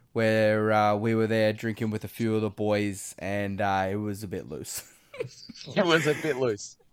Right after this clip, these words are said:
Speaker 1: <laughs> It was a lot of fun. Uh, somehow we didn't get cancelled, so that's a win. Uh,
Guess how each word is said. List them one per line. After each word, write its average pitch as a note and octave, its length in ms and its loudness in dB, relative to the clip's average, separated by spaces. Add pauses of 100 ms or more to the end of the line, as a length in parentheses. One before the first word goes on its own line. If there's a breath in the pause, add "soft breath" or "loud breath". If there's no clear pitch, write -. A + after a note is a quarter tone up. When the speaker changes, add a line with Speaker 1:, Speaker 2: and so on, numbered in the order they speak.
Speaker 1:
<laughs> - 460 -2
It G#3+ 240 12
was F3+ 240 6
a E3+ 60 6
lot D#3+ 240 10
of D#3 120 -2
fun. C#3+ 400 4 (460 soft breath)
Uh, A#2 340 8
somehow C3+ 520 6
we A#2+ 100 2
didn't A#2+ 220 0
get A#2 220 -2
cancelled, A2+ 520 -2
so A2 80 -4
that's G#2+ 200 2
a G#2+ 60 0
win. G#2 440 -4 (340)
Uh, F#2 340 -6